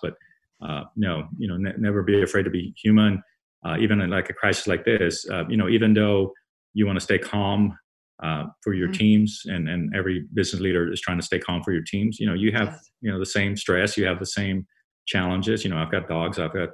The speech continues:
Speaker 1: children that can interrupt
Speaker 2: Mm-hmm.
Speaker 1: me any minute. And so, so I think understanding that and, and humanizing that and, and showing your team that you are human, uh, and that you are part of the team,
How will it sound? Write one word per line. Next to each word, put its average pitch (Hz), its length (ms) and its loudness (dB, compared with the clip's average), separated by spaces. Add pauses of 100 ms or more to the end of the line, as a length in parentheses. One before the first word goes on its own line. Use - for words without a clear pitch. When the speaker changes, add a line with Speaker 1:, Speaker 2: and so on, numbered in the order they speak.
Speaker 1:
children 98 420 -2
that 87 120 0 (340)
can 107 100 0
interrupt 90 300 0
Speaker 2:
Mm-hmm. 98 80 -2
Speaker 1:
me 78 60 -4
any 95 120 -2
minute. 90 260 0
And 110 120 -4
so, 104 240 -2 (300)
so 117 120 2
I 110 40 4
think 113 180 2
understanding 104 520 2
that 98 320 0
and, 98 200 -6
and 92 100 -4
humanizing 98 560 2
that 87 300 -2
and, 101 100 -10
and 101 220 -8
showing 117 240 2
your 107 120 4
team 123 260 -2
that 101 100 0
you 98 140 2
are 120 200 -4
human, 78 200 -10 (460)
uh, 85 120 -6
and 92 100 -6
that 92 120 -2
you 95 120 0
are 107 260 0
part 95 160 0
of 82 80 -6
the 87 80 -4
team, 82 340 -6